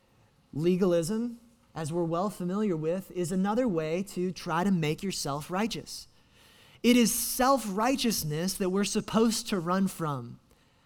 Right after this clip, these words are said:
as gospel-centered believers. We can't run from the fact that we've been made righteous. That's what Jesus did for you on the cross.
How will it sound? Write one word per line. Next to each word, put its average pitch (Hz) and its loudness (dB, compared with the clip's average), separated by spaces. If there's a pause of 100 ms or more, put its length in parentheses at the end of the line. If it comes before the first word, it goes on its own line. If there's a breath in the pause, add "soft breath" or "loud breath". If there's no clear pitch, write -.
(120)
as 175 2
gospel-centered 185 0
believers. 151 -2 (1400 soft breath)
We 190 4
can't 247 2
run 233 2
from 208 2
the 170 2
fact 202 2
that 175 -2
we've 170 -2
been 170 0
made 175 2
righteous. 127 -8 (440 soft breath)
That's 262 -4
what 254 -2
Jesus 277 2
did 311 0
for 262 -4
you 247 2
on 233 2
the 208 0
cross. - -4